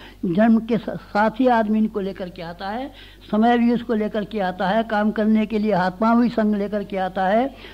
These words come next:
और मस्तिष्क में बुद्धि भी संग लेकर के आता है। ये भगवान की दी हुई नियामत है। और एक चीज़ जिसको हम रुपया पैसा कहते हैं, धन कह-, कह-, कहते हैं, ये वो है जो कि संसार में कमाया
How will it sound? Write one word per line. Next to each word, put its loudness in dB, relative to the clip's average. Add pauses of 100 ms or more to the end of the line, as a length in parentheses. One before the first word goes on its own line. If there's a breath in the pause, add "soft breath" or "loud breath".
(180 loud breath)
और 0
मस्तिष्क -2
में 4
बुद्धि 2
भी 2
संग 2
लेकर 0
के -6
आता 0
है। 0
ये 0
भगवान 0
की -4
दी -2
हुई 2
नियामत 0
है। -10 (880 loud breath)
और 0 (100)
एक 4
चीज़ 2
जिसको -2
हम 2
रुपया 2
पैसा 2
कहते -4
हैं, 0 (340 loud breath)
धन 4
कह-, 2
कह-, -6
कहते 0
हैं, 0 (480 loud breath)
ये 4
वो 6
है 2
जो 0
कि -2
संसार -2
में 0
कमाया 0